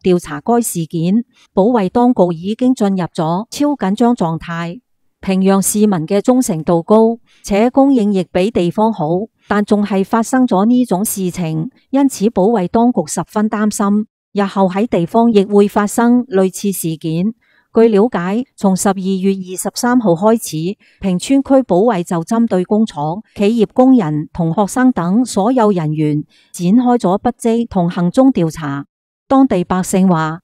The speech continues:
喺金正恩執政之後，就周圍設置咗監控攝像頭，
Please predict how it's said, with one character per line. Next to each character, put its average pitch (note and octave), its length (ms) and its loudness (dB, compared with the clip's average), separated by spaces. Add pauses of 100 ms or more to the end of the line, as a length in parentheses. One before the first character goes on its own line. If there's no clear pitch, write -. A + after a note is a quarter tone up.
(220)
喺 G3+ 180 -2
金 C4+ 200 2
正 G#3+ 240 2
恩 B3 180 4
執 B3+ 200 -2
政 F#3+ 200 -2
之 A3+ 180 -2
後， D#3+ 380 -4 (220)
就 G3+ 180 0
周 C4+ 240 2
圍 F3 160 0
設 - 220 -4
置 F#3+ 240 -2
咗 F#3 240 -2
監 C4+ 200 2
控 G#3 160 4
攝 G3+ 240 -2
像 E3+ 240 0
頭， D3 360 -4